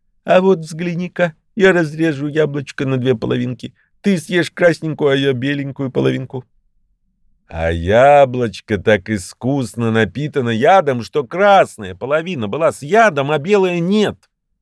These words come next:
У Белоснежки глазки разбежались, так бы и съела она яблоко. А когда она увидела, что крестьянка ест белую половинку, то не могла уже более противиться искушению, протянула руку и взяла отравленную половинку.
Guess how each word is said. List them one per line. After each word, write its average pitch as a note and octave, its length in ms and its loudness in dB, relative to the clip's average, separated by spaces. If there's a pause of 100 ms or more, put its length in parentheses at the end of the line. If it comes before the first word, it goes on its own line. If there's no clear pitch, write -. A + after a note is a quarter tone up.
(800)
У - 140 -8
Белоснежки D2+ 840 0
глазки F2+ 600 0
разбежались, D#2 800 -4
так C#3 180 2
бы D#3 140 -2
и - 20 -6
съела D3+ 460 -2
она D2+ 160 -2
яблоко. C#2+ 560 -10 (500)
А E2+ 140 -2
когда F#2+ 340 2
она G#2 160 2
увидела, A2 400 -2
что G2+ 220 -10
крестьянка G#2+ 840 -2
ест F2 380 -6
белую G2+ 360 -2
половинку, C3 640 0 (420)
то D2 120 -6
не D#2 100 -4
могла D#2+ 540 2
уже F2 260 -4
более D2+ 300 -6
противиться C#2+ 580 -12
искушению, F2 800 -6
протянула A#2+ 580 0
руку B2 460 0
и G2+ 100 -4
взяла F#2+ 760 2
отравленную D#2+ 1040 0
половинку. C2+ 600 -16